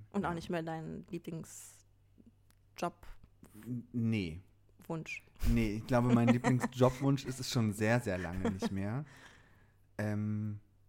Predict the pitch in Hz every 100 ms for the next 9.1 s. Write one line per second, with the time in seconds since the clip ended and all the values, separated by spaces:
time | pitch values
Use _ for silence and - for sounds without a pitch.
0 | _ _ _ - 151 131 165 202 - -
1 | - _ _ _ _ 123 131 131 - -
2 | 160 95 69 98 - _ - - _ _
3 | _ - 202 190 196 247 - - _ -
4 | - 285 233 160 170 - 101 98 104 98
5 | 98 98 90 98 98 95 87 98 104 104
6 | - 98 101 - 104 101 180 202 214 -
7 | - 277 220 226 196 - 123 123 - 220
8 | - - - - - 113 107 107 107 104
9 | 101